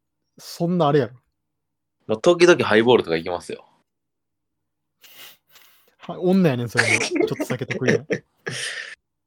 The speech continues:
Speaker 2: や、なん
Speaker 1: 「いや、うちハイボールやねん」って言うやつやんけ。
Speaker 2: うん。間違いないのは、ジュースが一番うまいっていうことは間違いなくて。
Speaker 1: はいはいはい。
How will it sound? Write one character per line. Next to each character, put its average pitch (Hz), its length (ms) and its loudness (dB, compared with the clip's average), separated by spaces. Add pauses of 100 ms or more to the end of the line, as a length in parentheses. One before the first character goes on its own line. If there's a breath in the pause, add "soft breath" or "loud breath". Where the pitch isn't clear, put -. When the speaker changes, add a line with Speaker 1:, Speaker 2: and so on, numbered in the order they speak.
(340)
Speaker 2:
や、 98 200 0
な 98 80 0
ん - 20 -4 (140)
Speaker 1:
「い - 40 -10
や、 170 60 -2
う 170 80 0
ち - 100 -6
ハ 160 120 2
イ - 20 2
ボ 156 120 0
ー - 20 -
ル 127 60 -4
や 120 60 -8
ね 120 100 -18
ん」 - 80 -20
っ - 40 -20
て - 100 -20 (420)
言 135 100 -6
う - 20 -6
や 123 80 -8
つ - 140 -20
や 147 80 -16
ん - 20 -20
け。 - 180 -20 (760)
Speaker 2:
う - 40 -6
ん。 - 60 2
間 165 300 2
違 165 40 4
い 147 40 0
な 107 120 4
い 101 80 2
の 85 160 -2
は、 76 360 -2 (1500)
ジ 143 180 -4
ュ 143 40 0
ー 123 40 -2
ス - 160 -2
が 107 80 6
一 82 220 -2
番 85 160 -4
う - 20 -8
ま 78 140 -6
い - 20 -10
っ - 140 -20
て 73 100 -8
い 73 40 -6
う - 20 -10
こ 76 100 -12
と 69 100 -10
は 73 80 -8
間 82 240 -4
違 78 40 -2
い - 20 -6
な 76 100 -6
く - 100 -20
て。 - 220 -16 (2500)
Speaker 1:
は 123 180 -10
い - 0 -
は 113 80 -10
い - 20 -16
は 123 60 -18
い。 156 220 -18